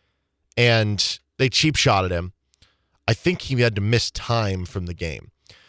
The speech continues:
So, I mean, you have all this stuff going on. It's classic kinda K U Missouri rivalry.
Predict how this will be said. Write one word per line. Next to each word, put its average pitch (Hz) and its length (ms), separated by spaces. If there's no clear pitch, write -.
So, 156 460
I 139 60
mean, 143 300
you 143 100
have 196 160
all 175 140
this 156 140
stuff 143 220
going 123 220
on. 98 340
It's - 100
classic 147 440
kinda 131 220
K 135 160
U 127 160
Missouri 120 320
rivalry. 104 600